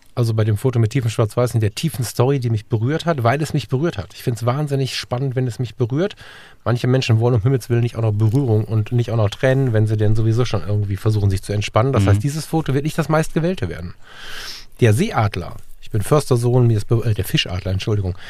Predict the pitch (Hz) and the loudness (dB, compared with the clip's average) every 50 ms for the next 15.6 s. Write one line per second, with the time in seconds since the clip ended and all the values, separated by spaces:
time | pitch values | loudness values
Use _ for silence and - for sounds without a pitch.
0 | - - - - - - 131 110 - - 151 143 - - 127 120 127 123 123 123 | -14 -14 -14 -14 -4 0 0 0 4 4 2 4 4 2 2 2 4 4 4 4
1 | 123 107 104 - 127 113 107 135 143 - - - - - - 120 113 120 135 135 | 4 2 2 2 2 2 2 2 -2 -2 -4 -10 -14 -8 -4 -2 -2 0 2 2
2 | 131 117 104 - 139 - - 123 - - 135 123 113 113 120 131 120 107 - - | 4 2 2 0 -2 -4 -4 -4 -4 -4 -4 -4 -4 -4 -2 0 -2 -2 -2 -4
3 | 113 104 104 - - 107 101 - - 113 123 120 - 123 120 113 117 113 101 113 | -4 -4 -4 -4 -4 -6 -4 0 2 4 4 4 4 4 4 4 4 2 2 0
4 | 123 113 - 117 110 113 110 107 110 117 104 110 143 156 156 135 - 123 117 117 | 0 0 0 0 2 2 2 0 0 0 2 2 4 4 4 4 4 2 2 2
5 | 113 107 - - 139 - - 139 127 - 131 117 - 117 95 113 107 - 131 135 | 0 0 -2 -4 -2 2 2 2 4 2 0 0 0 2 2 2 2 4 4 2
6 | 151 - 160 123 110 123 131 127 - - 131 113 - - - - - - - - | 2 0 -4 -4 -2 -2 -2 -2 -2 -2 -4 -4 -4 -8 -18 -20 -18 -14 -12 -12
7 | - - - 151 139 123 117 143 139 160 170 170 165 - - 147 - - 156 156 | -12 -4 0 2 2 4 4 2 0 0 -2 -4 -4 -4 -6 -8 -8 -6 -6 -6
8 | 143 147 135 120 - - 156 147 135 131 143 135 131 - 139 135 135 131 - - | -4 -4 -4 -4 -4 -4 -2 -2 0 0 0 0 0 0 0 0 0 -2 -4 -2
9 | 139 135 131 131 123 120 117 120 127 135 - - - - - - - - - - | -2 0 0 2 2 2 2 0 0 -2 -4 -8 -14 -18 -20 -20 -20 -20 -18 -6
10 | - 135 113 - - 143 135 - - 139 117 - - 127 120 107 - 131 123 120 | -2 -2 0 2 2 0 0 2 2 0 0 2 2 2 2 2 2 0 -2 0
11 | 120 123 127 - 135 120 117 120 117 120 123 113 110 135 147 139 - 160 151 147 | 2 0 2 2 2 2 2 2 2 2 2 4 4 2 0 0 0 0 2 2
12 | 143 147 156 151 - - 123 117 117 107 120 120 107 - - - - 113 110 113 | 2 2 2 0 0 0 0 0 0 0 -2 -2 -2 -4 -6 -6 -4 -2 0 2
13 | 113 131 160 170 151 117 110 110 110 107 107 104 - 139 135 - 117 107 - - | 4 6 6 6 6 4 4 4 4 4 4 2 2 -2 -2 -2 -4 -2 0 0
14 | 120 120 123 127 135 131 131 123 - - 175 160 143 147 139 127 127 135 127 120 | 0 2 2 4 4 4 4 4 4 4 4 6 6 6 6 4 4 4 2 2
15 | 117 104 - 165 170 - - 135 139 139 139 | 0 0 -2 -4 -4 -4 -2 -2 0 0 -2